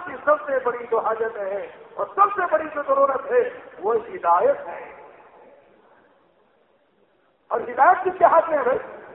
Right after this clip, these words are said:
ارے بولو نا، ہمارے ہاتھ میں ہے، نبی کے ہاتھ میں ہے، کسی کے ہاتھ میں نہیں ہے۔ اگر نبی کے ہاتھ میں ہدایت ہوتی تو نبی کا ایک بیٹا، نبی کی ایک بیوی، نبی کا ایک باپ،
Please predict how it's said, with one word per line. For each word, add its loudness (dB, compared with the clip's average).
ارے -4
بولو 0
نا، -2
ہمارے -6
ہاتھ -2
میں -4
ہے، -10
نبی -14
کے -4
ہاتھ 4
میں -6
ہے، -10
کسی -16
کے -6
ہاتھ 2
میں -8
نہیں -6
ہے۔ -10
اگر -2
نبی -6
کے -6
ہاتھ 0
میں -8
ہدایت -4
ہوتی -12
تو -10
نبی -12
کا -8
ایک -8
بیٹا، -2
نبی -12
کی -12
ایک -4
بیوی، -16
نبی -4
کا -8
ایک -4
باپ، 4